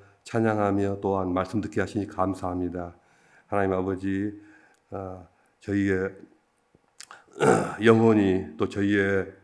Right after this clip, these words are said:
몸과 저희의 삶이 주님으로 인하여 더욱, 아, 풍성해지며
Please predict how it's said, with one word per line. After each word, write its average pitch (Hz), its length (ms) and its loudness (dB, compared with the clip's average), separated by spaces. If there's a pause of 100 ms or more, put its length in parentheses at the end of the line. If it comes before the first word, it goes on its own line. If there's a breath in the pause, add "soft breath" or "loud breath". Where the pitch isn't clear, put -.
(180)
몸과 98 680 0 (460)
저희의 107 260 2
삶이 104 600 0 (320 loud breath)
주님으로 110 400 4
인하여 95 500 2
더욱, 92 480 -4 (160)
아, 95 220 -6
풍성해지며 98 1080 0